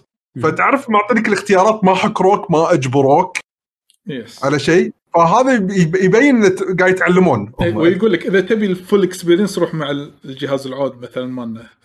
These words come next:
Speaker 3: السيريس إكس. تبي تواكب الجيل هذا، أخذ الإس مثلا على سبيل المثال." ولكن هذا
Speaker 1: يب.
Speaker 3: بعدين يمكن نتطرق له بعدين. بس هي الفكرة هذه ككل، إن نقطتي لا تفرض السياسة قبل وقتها، خاصة إذا كان تتوقع ردة فعل عكسية،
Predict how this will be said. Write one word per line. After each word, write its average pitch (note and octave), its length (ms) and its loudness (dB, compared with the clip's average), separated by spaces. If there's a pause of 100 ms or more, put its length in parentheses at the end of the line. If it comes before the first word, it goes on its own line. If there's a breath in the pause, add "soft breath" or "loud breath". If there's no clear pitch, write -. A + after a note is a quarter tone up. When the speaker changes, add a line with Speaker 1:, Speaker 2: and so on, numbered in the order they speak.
(120)
Speaker 3:
السيريس A#2+ 480 -12
إكس. A2+ 200 -20 (1400)
تبي D#3+ 200 -2
تواكب D#3+ 480 -4
الجيل C#3+ 380 -8
هذا، C#3+ 380 -6
أخذ C3 160 -14
الإس B2 580 -18
مثلا B2+ 400 -14
على A#2 100 -20
سبيل A2+ 280 -20
المثال." A2+ 340 -20 (580)
ولكن G#3+ 380 -2
هذا F#3 140 2
Speaker 1:
يب. F3 60 -2
Speaker 3:
بعدين D#3 280 -2
يمكن D3+ 220 -10
نتطرق B2+ 440 -10
له A#2 120 -14
بعدين. A#2+ 540 -18
بس D#3+ 220 -6
هي G3+ 120 0
الفكرة F#3+ 440 -2
هذه D3 120 -4
ككل، F#3+ 420 -12
إن D#3+ 320 -12
نقطتي D#3 340 -12
لا D#3 200 -10
تفرض E3+ 340 -8
السياسة E3 460 -8
قبل D#3 200 -10
وقتها، E3 560 -10
خاصة D#3 320 -12
إذا B2+ 160 -10
كان C#3+ 320 -12 (220)
تتوقع - 380 -12
ردة C3 300 -14
فعل A2+ 240 -14
عكسية، G#2+ 460 -20